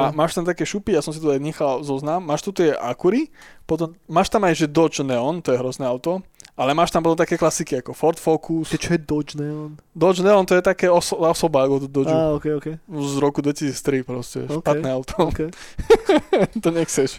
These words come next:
Speaker 2: Tak ale furt asi lepšie, jak toto tie nové Hyundai všelijaké, čo?
Speaker 1: As-, a, a ne-,
Speaker 2: No.
Speaker 1: ani neviem, no.
Speaker 2: No.
Speaker 1: Ale sú tam také, a, o, šupy ako, no, Ford Focus, to, vtedy ho všetci na dedine
Speaker 2: No,
Speaker 1: už mali,
Speaker 2: inak,
Speaker 1: vieš.
Speaker 2: inak ja som mal, tuším, Ford Focus v tej hre.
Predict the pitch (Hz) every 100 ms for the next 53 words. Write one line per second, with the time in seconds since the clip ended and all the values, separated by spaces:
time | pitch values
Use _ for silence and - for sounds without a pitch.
0 | - - 180 202 185 202 190 175 165 160
1 | - 170 151 - 160 143 143 147 151 143
2 | 151 151 156 151 143 160 147 151 147 160
3 | 151 156 170 - - 147 156 139 190 180
4 | 151 156 175 143 131 135 135 147 143 -
5 | 151 175 202 226 202 196 190 175 160 -
6 | 160 151 147 147 - 196 160 135 - 135
7 | 151 147 190 180 190 175 147 - 160 185
8 | - 170 175 175 151 190 - 170 160 165
9 | 156 160 170 170 156 131 - - 180 147
10 | 170 170 170 175 185 190 160 180 196 -
11 | 143 - 170 - - 147 160 - 151 139
12 | 143 139